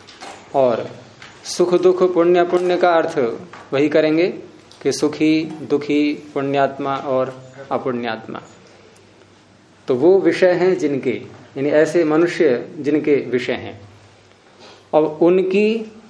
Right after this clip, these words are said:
मैत्री, करुणा, मुदिता, उपेक्षा ये भावनाएं, तो उनकी भावना से चित्त का प्रसादन होता है। और इन चार प्रकार की भावनाओं से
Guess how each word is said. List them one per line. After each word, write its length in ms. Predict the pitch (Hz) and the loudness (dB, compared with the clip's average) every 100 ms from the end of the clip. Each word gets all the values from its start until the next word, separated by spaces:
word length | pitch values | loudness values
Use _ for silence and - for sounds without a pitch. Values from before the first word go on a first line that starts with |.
| - | -6
मैत्री, 420 | 143 165 170 180 180 | 0 2 4 4 4
करुणा, 540 | 180 165 170 170 175 | 4 4 4 2 0
मुदिता, 340 | 165 143 151 160 | -2 -6 2 2
उपेक्षा 420 | 151 156 147 165 | 4 0 0 0
ये 260 | 147 120 113 113 | 2 0 -2 -2
भावनाएं, 560 | 117 117 127 139 180 180 - - - _ - | -2 0 0 -2 -4 -8 -18 -20 -20 _ -16
तो 100 | - - | -6 0
उनकी 340 | 175 165 151 | 0 2 0
भावना 420 | 123 127 127 123 120 | 0 0 0 -2 -4
से 400 | - 214 220 - - - - _ _ _ _ - | -2 -2 -4 -14 -20 -20 -20 _ _ _ _ -6
चित्त 260 | 143 - | -4 -4
का 180 | 120 131 202 190 | 0 0 0 -2
प्रसादन 460 | 131 131 120 120 160 | -4 0 -2 -2 -6
होता 280 | 123 110 120 | -8 -6 -8
है। 160 | - 208 - - - _ _ - - - - _ - - - - _ _ _ _ _ _ _ | -8 -14 -20 -20 -20 _ _ -20 -20 -20 -20 _ -20 -20 -20 -20 _ _ _ _ _ _ _
और 460 | 143 135 123 - - - - - - - - _ _ _ _ _ _ _ _ _ - | 0 2 0 -4 -12 -12 -12 -12 -20 -20 -20 _ _ _ _ _ _ _ _ _ -14
इन 260 | - 170 170 | 0 0 2
चार 300 | 160 170 170 | 2 2 2
प्रकार 280 | 180 175 | 2 2
की 140 | 175 180 | 2 2
भावनाओं 460 | 147 160 170 170 | 4 4 4 2
से 480 | 175 180 180 180 - | 2 2 2 -2 -10